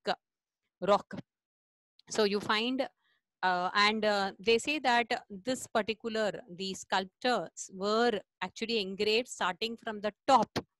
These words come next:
and then they carved out the base part of the temple. Okay, and, uh, the way it has been done, it is actually a, um, wonder. It, it becomes one of the real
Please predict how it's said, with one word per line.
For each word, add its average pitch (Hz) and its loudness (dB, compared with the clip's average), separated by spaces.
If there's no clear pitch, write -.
and 196 -4
then 277 0
they 208 2
carved 208 4
out 190 2
the 202 0
base 185 0
part 180 2
of 165 -2
the 165 -6
temple. 147 -4
Okay, 262 -2
and, 208 2
uh, 190 0
the 196 -8
way 254 2
it 311 -4
has 254 -2
been 262 -6
done, 196 0
it 190 -10
is - -10
actually 226 -8
a, 196 -4
um, 165 -10
wonder. 202 2
It, 185 -8
it 180 -10
becomes 214 -4
one 196 -4
of 196 -8
the 185 -4
real 220 -2